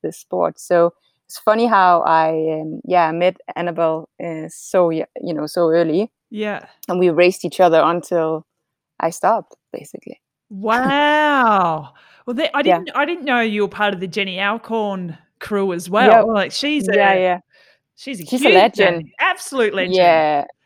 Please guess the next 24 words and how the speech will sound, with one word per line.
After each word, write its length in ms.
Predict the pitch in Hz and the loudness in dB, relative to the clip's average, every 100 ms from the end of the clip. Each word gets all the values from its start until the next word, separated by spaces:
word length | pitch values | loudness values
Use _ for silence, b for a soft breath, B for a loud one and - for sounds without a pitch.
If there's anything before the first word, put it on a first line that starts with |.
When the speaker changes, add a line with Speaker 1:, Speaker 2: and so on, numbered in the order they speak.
| _ - | _ 2
Speaker 1:
Oh, 260 | 175 156 | 4 2
she 260 | - 233 214 | -2 -6 -2
was, 340 | 196 180 - 214 | -2 -4 -8 -8
she 60 | |
was 160 | 196 - - | -8 -8 -2
great. 440 | 170 170 156 - - - | 2 2 2 -6 -18 -14
She 100 | 185 | -6
taught 300 | 185 175 - | -2 -4 -4
me 140 | 170 | -8
a 60 | 147 | -4
lot. 380 | 147 143 - - - | -2 -2 -4 -12 -12
Um, 400 | 143 147 143 - | -10 -8 -10 -6
and 160 | 170 170 | -4 0
also 380 | 175 180 185 156 | 0 0 0 0
afterwards, 580 | 156 - 156 151 147 | 0 -4 -6 -6 -6
she's 100 | 147 - | -10 -12
been 180 | 151 | -10
following 460 | - 147 151 156 147 | -4 -2 -2 -4 -6
my 120 | 147 | -8
career, 420 | - 147 143 147 | -8 -6 -4 -4
and, 380 | 143 143 147 143 | -4 -6 -8 -8
uh, 180 | - - - _ _ _ _ 196 | -6 -6 -8 _ _ _ _ -12
it's 160 | - | -8
been, 400 | - 170 156 151 | -2 -2 -2 -6